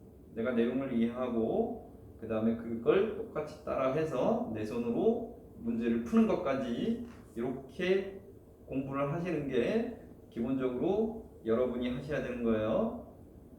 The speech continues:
그냥 보고 이게 딱 팔짱 끼고 이게 "아, 으이씨, 잘 푸네." 막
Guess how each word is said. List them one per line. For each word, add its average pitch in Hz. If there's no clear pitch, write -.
그냥 160
보고 156
이게 139
딱 135
팔짱 180
끼고 151
이게 139
"아, -
으이씨, -
잘 156
푸네." 240
막 143